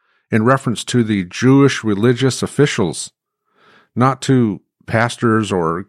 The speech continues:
people with gifts of shepherding within the assembly, within the congregation." And so he correctly translated presbyteros as a senior person or as an elder, refusing to translate it as,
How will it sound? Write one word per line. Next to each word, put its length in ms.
people 320
with 220
gifts 240
of 120
shepherding 580
within 680
the 180
assembly, 540
within 320
the 80
congregation." 840
And 120
so 200
he 160
correctly 500
translated 640
presbyteros 800
as 360
a 180
senior 440
person 500
or 240
as 260
an 240
elder, 460
refusing 520
to 120
translate 480
it 120
as, 220